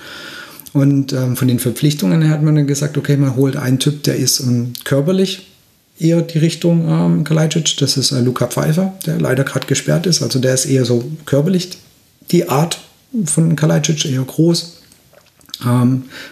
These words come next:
kopfballstark. Und dann hat man aber eher gesagt, man verteilt es so ein bisschen auf unterschiedliche Schultern, eben jetzt mit Girassi noch am Ende und aber eben auch, ähm, dem aus, ähm, Griechenland gekommenen Pereira.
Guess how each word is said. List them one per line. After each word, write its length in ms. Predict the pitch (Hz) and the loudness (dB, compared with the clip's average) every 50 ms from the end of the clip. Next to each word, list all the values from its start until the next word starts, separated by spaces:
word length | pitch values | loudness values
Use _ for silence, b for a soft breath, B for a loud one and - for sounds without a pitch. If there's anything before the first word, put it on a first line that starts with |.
| B _ | B _
kopfballstark. 720 | - 170 165 - - 160 156 151 - - 170 170 175 165 - B B B B B B B B B B B B B B B B _ _ | -4 -4 -2 -2 0 0 0 0 0 0 0 2 0 0 -2 B B B B B B B B B B B B B B B B _ _
Und 480 | - 135 131 135 135 139 139 143 143 139 | 0 2 2 4 4 4 4 2 2 0
dann 180 | 135 120 131 | 0 0 0
hat 140 | 147 156 151 | 0 0 2
man 100 | 170 165 | 0 0
aber 200 | 151 151 143 156 | 0 0 0 0
eher 340 | 147 143 147 151 156 156 151 | 0 2 2 2 2 2 2
gesagt, 280 | 156 147 147 156 151 - | 2 0 0 0 0 0
man 80 | 156 | 0
verteilt 420 | 147 - 147 - 135 143 156 156 147 | 2 0 -2 -2 0 0 0 2 2
es 100 | 143 - | 2 2
so 80 | - 143 | 2 2
ein 60 | 135 | 2
bisschen 200 | 131 127 139 139 | 0 0 0 0
auf 160 | 135 135 - | -2 0 0
unterschiedliche 560 | 151 139 139 135 - 143 127 131 127 123 127 | 0 2 2 0 0 -2 -2 -2 0 0 -2
Schultern, 480 | 117 - 151 143 135 135 135 120 117 123 | 0 0 0 2 2 2 0 0 0 -2
eben 160 | 123 117 120 | -2 -2 -2
jetzt 220 | 123 120 - - | -2 -2 -4 -4
mit 220 | - 120 113 - - | -4 -4 -4 -4 -4
Girassi 400 | - 131 127 127 123 123 156 165 | -2 0 0 0 0 0 0 2
noch 180 | 175 170 156 | 2 2 2
am 100 | 170 165 | 2 2
Ende 300 | 156 151 156 151 151 147 | 2 2 2 2 2 0
und 240 | 151 - 139 139 139 | 0 2 2 2 2
aber 200 | 135 135 139 135 | 0 0 0 0
eben 320 | 135 135 135 135 - 143 131 | 2 2 2 2 2 0 2
auch, 300 | 131 139 139 135 - - | 2 2 2 0 0 -2
ähm, 600 | 135 135 135 135 135 131 131 135 135 - - - | 0 2 2 2 2 2 2 0 0 -2 -4 -6
dem 300 | 139 - - 135 131 135 | -4 -2 -2 0 0 0
aus, 260 | 135 135 131 - - | 0 0 0 0 0
ähm, 380 | 143 135 127 135 135 135 139 135 | 0 0 0 0 0 0 -2 -4
Griechenland 420 | - - 147 147 151 135 123 123 | -2 -2 0 2 2 0 0 -2
gekommenen 520 | 127 127 - - 123 127 127 127 127 123 B B B B B B B - | -4 -4 -2 -2 0 0 0 0 -2 -4 B B B B B B B -6
Pereira. 480 | - 135 - 143 135 135 135 143 143 | -4 -2 0 2 0 0 0 -4 -6